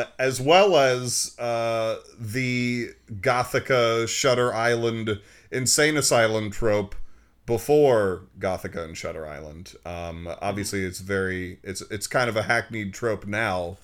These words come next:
but I imagine in the late eighties, uh,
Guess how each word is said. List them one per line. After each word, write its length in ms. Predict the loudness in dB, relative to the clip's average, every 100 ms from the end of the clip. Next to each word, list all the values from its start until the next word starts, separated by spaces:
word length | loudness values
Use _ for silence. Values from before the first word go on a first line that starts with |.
| -20 -20 -4
but 100 | 2
I 120 | 2
imagine 760 | 4 2 4 0 0 -4 -12 _ _ _ _
in 300 | -4 -2 -2
the 100 | -2
late 220 | 2 4 4
eighties, 760 | 4 2 -2 -4 -6 -8 -10 _ _ -10
uh, 240 | -8 -8